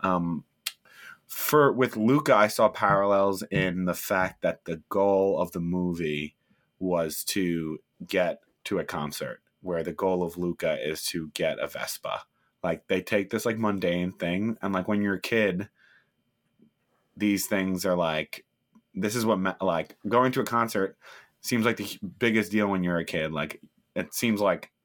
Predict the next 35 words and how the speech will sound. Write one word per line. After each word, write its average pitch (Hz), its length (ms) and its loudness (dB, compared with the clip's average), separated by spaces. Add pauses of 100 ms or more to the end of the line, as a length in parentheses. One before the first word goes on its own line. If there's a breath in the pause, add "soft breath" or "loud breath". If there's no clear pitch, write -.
(100)
every, 110 380 4
everything 117 300 2
you're 110 80 4
doing 98 260 2
is 90 120 -2
leading 92 240 0
up 90 120 -4
to, - 80 -2
like, 87 120 0
one, 92 420 0
your 101 140 2
next - 460 -2 (380 loud breath)
event. 92 400 -2 (140)
Um, 85 260 -2
and 85 100 -2
it 87 60 -4
took, 113 240 -4
it 117 120 -4
took - 220 -2
that, 98 340 4
which 101 160 -4
I 87 80 0
thought 92 200 2
was, 92 120 -6
like, 87 100 -4
a 82 60 -6
good 90 240 -2
way 85 220 0
to, 78 500 -4 (720 soft breath)
uh, - 200 -4
like, 104 100 2
a 113 60 2
good 117 220 2
goal 113 380 8
of 92 300 4